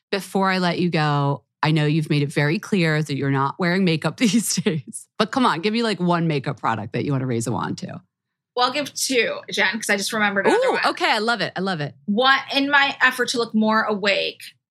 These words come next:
Speaker 2: Ilia Mascara is really doing it for me. I'm not, I don't have a clean, a perfectly clean makeup routine or anything like that, but I'm just so impressed with how my eyelashes look so much longer and bigger, and it doesn't fall all over my face.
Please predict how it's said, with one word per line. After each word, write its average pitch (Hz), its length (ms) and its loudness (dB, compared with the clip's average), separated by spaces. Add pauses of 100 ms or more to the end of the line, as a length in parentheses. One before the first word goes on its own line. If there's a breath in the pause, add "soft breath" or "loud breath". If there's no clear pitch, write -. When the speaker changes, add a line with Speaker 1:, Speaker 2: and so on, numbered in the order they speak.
(200)
Speaker 2:
Ilia 254 300 0
Mascara 208 680 2
is 175 200 -6
really 196 260 -2
doing 185 240 -4
it - 180 -8
for 190 120 -4
me. 180 300 -6 (100)
I'm 202 140 0
not, 208 260 2 (260)
I 226 80 2
don't 247 120 0
have 247 100 0
a 233 60 -6
clean, 233 580 -2
a 208 60 -10
perfectly 214 420 -4
clean 208 560 -2
makeup 202 320 -2
routine 196 360 -4
or 185 160 -2
anything 190 240 -6
like 170 200 -8
that, 160 300 -2
but - 80 -2
I'm 190 140 -2
just - 360 -4
so 208 260 -2
impressed 190 540 -4
with 196 120 -10
how 175 420 -2 (680)
my 202 340 2
eyelashes 196 580 0
look 190 120 -6
so 196 240 -2
much 190 220 -4
longer 185 360 -2
and 180 100 -8
bigger, 262 440 0 (360 loud breath)
and 214 140 2
it 208 60 0
doesn't 208 240 0
fall 185 140 0
all 175 220 0
over 180 120 -12
my 180 160 -4
face. 294 460 -4